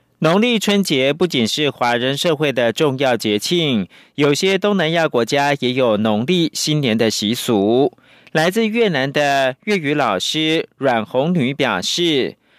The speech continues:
每年的过年，家乡总会卤上一大锅肉，代表未来丰衣足食。初一早上睡饱吃饱，而且不能够花钱，象征留住新一年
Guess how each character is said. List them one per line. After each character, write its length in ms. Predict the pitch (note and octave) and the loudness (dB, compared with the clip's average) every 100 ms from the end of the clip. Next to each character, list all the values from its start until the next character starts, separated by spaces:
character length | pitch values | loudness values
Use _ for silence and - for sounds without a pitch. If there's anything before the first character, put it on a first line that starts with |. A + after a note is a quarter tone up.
| _ | _
每 180 | E3 E3+ | -2 0
年 220 | E3 G3 | 0 0
的 100 | A3+ | 0
过 220 | A3+ A3 E3+ | 0 0 0
年， 520 | C3 A#2 B2 D3 - | 0 0 0 -2 -4
家 220 | - D#3+ D#3 | -2 -2 0
乡 280 | D#3 D#3 | 0 -2
总 220 | D3+ A2+ A#2 | 0 0 0
会 140 | C#3+ | 0
卤 180 | A#2+ G2 | 0 0
上 460 | D3 C#3 B2+ B2 - | 0 0 0 -2 -4
一 120 | B2+ | -6
大 260 | C3+ F#3 D3+ | -2 0 0
锅 240 | - E3+ | 0 0
肉， 480 | F3+ A3+ G3+ C#3 - _ - - | 0 0 2 0 -2 _ -20 -2
代 160 | E3 | 0
表 160 | D3+ A#2+ | 2 0
未 180 | D3 C#3+ | 0 0
来 340 | A2+ G#2+ A#2+ | 0 0 0
丰 320 | B2+ F3+ F3+ F3 | -2 0 0 -2
衣 240 | F#3+ F#3+ | -2 -2
足 300 | F3+ - A#2 | -2 -2 0
食。 600 | D3+ - G#3+ F#3+ A#2+ D3 - - _ _ | 0 -2 -2 0 0 -2 -4 -16 _ _
初 200 | - A#3+ | 0 2
一 120 | A#3 | 2
早 200 | G3+ A2 | 0 0
上 480 | G#2 D#3+ D3+ C3+ A#2 - | 0 0 0 0 -4 -6
睡 320 | - B3 G3+ | -4 -2 0
饱 320 | C#3 G#2 F2+ - | 0 0 -2 -4
吃 200 | - E3+ | -4 -2
饱， 420 | D#3 A#2+ G2 D2+ - _ | 0 0 0 -2 -6 _
而 160 | - E3+ | -2 -2
且 260 | - C3+ A2+ | 0 0 0
不 160 | G#3+ | 0
能 160 | F3+ D#3+ | 0 2
够 140 | D#3 | 0
花 260 | - D#3 D#3 | 0 0 -2
钱， 640 | - A#2+ G2+ G2+ B2 C#3 - - | -2 -2 0 0 0 -4 -10 -8
象 340 | - G#3 D#3+ | -2 0 0
征 340 | D#3+ D#3+ E3 | 0 2 2
留 220 | D#3 A2+ B2 | 2 0 2
住 340 | E3 D3 A#2 | 2 4 2
新 280 | - F#3 F#3+ | 0 0 4
一 80 | F#3 | 4
年 520 | C3+ G#2+ A2 C3+ | 4 4 2 2